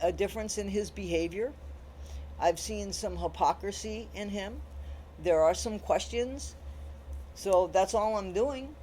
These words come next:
That's all I'm doing. Here's another thing, guys, that I wanna say, and that's really important. I have listened to Mike, Mark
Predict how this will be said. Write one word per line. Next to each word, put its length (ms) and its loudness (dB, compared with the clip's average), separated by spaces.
That's 160 -6
all 180 2
I'm 120 -4
doing. 340 -4
Here's 200 4
another 360 2
thing, 260 -6
guys, 460 2
that 140 2
I 80 4
wanna 380 -4
say, 460 -4
and 140 -6
that's 300 -4
really 300 0
important. 520 -6
I 140 4
have 220 4
listened 580 -6
to 200 -4
Mike, 380 0
Mark 400 -4